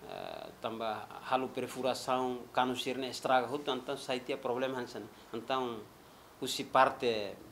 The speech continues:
direção nacional de serviço B N A, usu para ita tem contribuir. Também tem investimento ne laos, tem estado la halo, halo hela. Ah,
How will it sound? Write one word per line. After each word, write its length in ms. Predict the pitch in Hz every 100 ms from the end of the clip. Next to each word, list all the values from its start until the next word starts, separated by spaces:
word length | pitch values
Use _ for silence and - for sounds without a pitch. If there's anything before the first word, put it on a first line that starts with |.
| -
direção 440 | 127 123 143 127
nacional 400 | 123 120 123 127
de 60 | 127
serviço 420 | - 113 123 113
B 200 | 117 117
N 140 | 113
A, 640 | 117 - - - - - 127
usu 200 | - 165
para 340 | 160 143 127
ita 180 | - -
tem 180 | 151 143
contribuir. 500 | - 127 123 120 113 - - - - -
Também 240 | 127 127
tem 340 | 151 156 156 139 120 104 -
investimento 680 | 127 143 147 139 139 139 156
ne 140 | 175
laos, 580 | 156 123 135 123 - - - - - - -
tem 180 | 143 147
estado 380 | 139 147 131
la 140 | 131 117
halo, 220 | 113 104 98 - -
halo 160 | 135 127
hela. 280 | 123 98 107 - - - - - - - - -
Ah, 200 | - 110